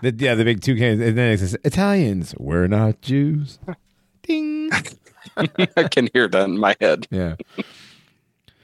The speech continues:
Speaker 1: Some of the, some of the stuff on that show is pretty funny. You know, some of the ethnic stuff. Yeah. Uh,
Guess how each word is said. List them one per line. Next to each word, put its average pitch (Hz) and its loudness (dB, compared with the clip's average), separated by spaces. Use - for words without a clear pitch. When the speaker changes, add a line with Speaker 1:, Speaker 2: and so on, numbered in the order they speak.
Speaker 1:
Some 233 -2
of 202 2
the, 139 -4
some 202 0
of 180 2
the 156 2
stuff 123 0
on 104 2
that 92 2
show 85 0
is 73 -2
pretty 76 -4
funny. 65 -10
You - -16
know, 53 -12
some - -4
of 95 2
the 87 2
ethnic 87 -2
stuff. 85 2
Yeah. 50 -12
Uh, 85 0